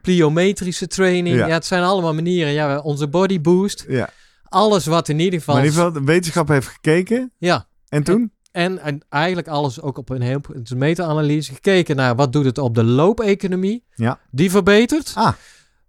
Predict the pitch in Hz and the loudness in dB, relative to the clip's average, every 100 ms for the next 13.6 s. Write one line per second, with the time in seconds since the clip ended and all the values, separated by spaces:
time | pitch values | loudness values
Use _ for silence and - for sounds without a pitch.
0 | _ 165 151 147 147 147 139 139 139 143 | _ 0 2 4 4 4 4 2 2 0
1 | 139 135 135 131 135 139 135 143 123 123 | 0 -2 -2 -4 -6 -10 -6 -6 -6 -10
2 | 110 113 123 110 135 143 120 - 139 160 | -14 -14 -12 -2 0 0 -2 -2 0 0
3 | 143 156 151 165 175 180 165 165 170 - | 2 0 2 4 4 2 -2 -2 -4 -4
4 | 135 165 180 277 - - 147 170 143 139 | -2 2 2 0 -10 -4 0 0 -2 -2
5 | 156 139 131 135 143 123 143 139 - _ | 0 0 0 0 0 0 0 -2 -6 _
6 | - 135 110 135 139 131 135 120 120 107 | -4 -4 -2 0 2 2 0 -4 -4 -4
7 | - 147 139 143 135 117 113 - 151 147 | -4 -4 0 0 2 0 -2 -2 -2 -2
8 | 156 131 160 147 143 135 135 120 _ _ | -4 -2 0 2 2 0 -2 -8 _ _
9 | _ _ _ - 135 165 - 165 175 214 | _ _ _ 0 0 0 0 0 2 -2
10 | 147 120 127 113 - 135 156 147 170 202 | -2 -4 -6 -6 -2 -2 -2 2 4 4
11 | - - - 113 123 113 131 147 202 220 | 2 -14 -6 -2 0 0 0 2 2 0
12 | - 202 208 269 - - - 170 180 180 | 0 2 2 2 -2 -16 -4 -2 -2 -2
13 | 202 196 180 156 180 185 | 0 2 0 -2 -2 -2